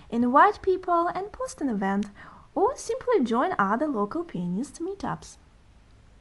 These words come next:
You can explore free pianos on the streets, at the airports and malls. Search for any street piano. There are usually a few of them in every city. They are on the streets, sometimes at the airports and malls.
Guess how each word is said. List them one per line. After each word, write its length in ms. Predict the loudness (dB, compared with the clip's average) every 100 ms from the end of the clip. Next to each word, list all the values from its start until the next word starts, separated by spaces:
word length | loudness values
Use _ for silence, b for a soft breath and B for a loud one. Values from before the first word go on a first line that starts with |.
| -20 b b b b
You 100 | -4
can 160 | 0 0
explore 540 | 0 -6 -2 0 0
free 340 | -2 -2 -2
pianos 540 | -2 -4 0 0 0 -2
on 100 | -2
the 100 | -4
streets, 580 | -6 -4 -2 -2 -4 -14 -4
at 120 | -2
the 180 | -2 -2
airports 680 | -2 -2 -4 -8 -8 -10 -8
and 160 | -6 -2
malls. 440 | -2 -2 -6 -10 -20 -20 B B B
Search 320 | -2 0 0
for 160 | -4 -2
any 240 | -2 -2
street 300 | -4 -6 -8
piano. 680 | -6 -4 0 0 0 -2 -4
There 200 | -4 -6 -2
are 40 |
usually 420 | 0 0 -2 -2 -2
a 40 |
few 260 | -2 -2 0
of 140 | 0
them 180 | -2 -2
in 100 | -2
every 300 | -4 -4 -4
city. 460 | -6 -8 -12 -10 -12 -12 -18 B B B
They 100 | 2
are 140 | 2
on 160 | 2 0
the 80 | -2
streets, 600 | -6 -2 0 0 -2 -20
sometimes 580 | -8 -4 -4 0 0 0
at 80 | -4
the 120 | -4
airports 580 | -2 -2 -2 -6 -6 -8 -8
and 360 | -4 -4 -4
malls. 520 | -4 -4 -4 -8 -14